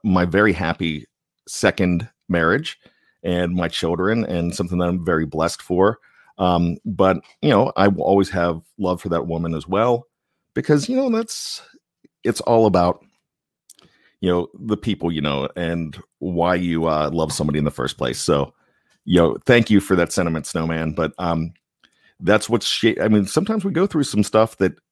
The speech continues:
we don't know something great's around the corner, and I am so blessed to have something very great right now.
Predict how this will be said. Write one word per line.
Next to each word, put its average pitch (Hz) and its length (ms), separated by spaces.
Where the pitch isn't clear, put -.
we 104 140
don't 107 240
know 92 500
something 87 340
great's 80 440
around 76 220
the 73 80
corner, 69 320
and - 240
I 78 100
am 78 100
so 82 280
blessed 80 320
to 71 80
have 73 160
something 73 420
very 78 280
great 69 280
right 71 200
now. 64 260